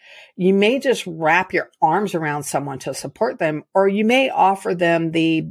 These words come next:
you know, just in time guidance or inspiration that they're desperate, in desperate need of. That doesn't mean you have to agree. It just means that you understand and you can feel what they're saying and going through.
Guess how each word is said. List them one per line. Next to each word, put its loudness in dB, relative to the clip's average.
you 2
know, 2
just 0
in 0
time -2
guidance -2
or 0
inspiration -2
that -8
they're 0
desperate, -6
in 0
desperate -2
need -2
of. -2
That 2
doesn't 2
mean 4
you 4
have 0
to 2
agree. 0
It -2
just -6
means 0
that -2
you -4
understand -2
and -2
you -4
can -12
feel 0
what 0
they're -10
saying -4
and -8
going -2
through. -14